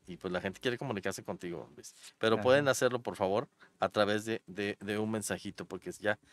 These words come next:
Speaker 1: se nos está yendo el tiempo rapidísimo, rapidísimo.
Speaker 2: Fíjate.
Speaker 1: Parece
Speaker 2: Sí.
Speaker 1: fácil, setenta y siete años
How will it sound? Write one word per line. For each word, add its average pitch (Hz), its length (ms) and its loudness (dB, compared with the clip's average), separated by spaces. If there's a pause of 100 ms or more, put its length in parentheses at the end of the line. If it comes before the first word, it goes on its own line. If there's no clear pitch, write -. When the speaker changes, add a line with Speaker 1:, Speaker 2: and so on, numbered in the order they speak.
(120)
Speaker 1:
se - 160 -2
nos 98 140 -2
está 113 320 8
yendo 113 220 2
el 113 60 2
tiempo 123 280 2
rapidísimo, 131 800 0
rapidísimo. 120 580 -2
Speaker 2:
Fíjate. 113 460 -4
Speaker 1:
Parece 127 320 6
Speaker 2:
Sí. 120 40 -4
Speaker 1:
fácil, 156 280 0
setenta 113 420 0
y 113 60 0
siete 147 340 -4
años 131 380 -2